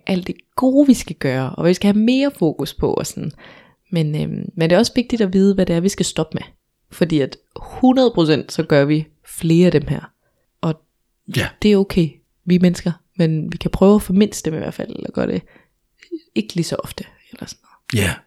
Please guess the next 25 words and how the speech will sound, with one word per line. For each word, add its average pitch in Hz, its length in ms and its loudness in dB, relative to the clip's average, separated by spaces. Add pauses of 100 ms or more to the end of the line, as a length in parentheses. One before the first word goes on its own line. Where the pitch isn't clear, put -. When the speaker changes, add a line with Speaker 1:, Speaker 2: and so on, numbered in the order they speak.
(180)
Speaker 2:
Og 117 100 0
som 101 120 0
du - 60 -12
sagde 110 200 0
i 113 40 2
starten, 101 440 -6
kan 98 80 -4
man 95 80 0
sige, 101 220 -2
ens 123 260 -2
partner 107 340 -2
er 101 40 0
måske 92 300 -6
så 95 140 -4
den, 104 260 -8
man 113 140 -2
kommunikerer 101 640 -4
lidt - 300 -12
mere 107 280 0
med, 113 320 2
end 95 120 -4
så - 140 -2
mange 92 220 -2
andre 151 220 4
mennesker. 113 400 0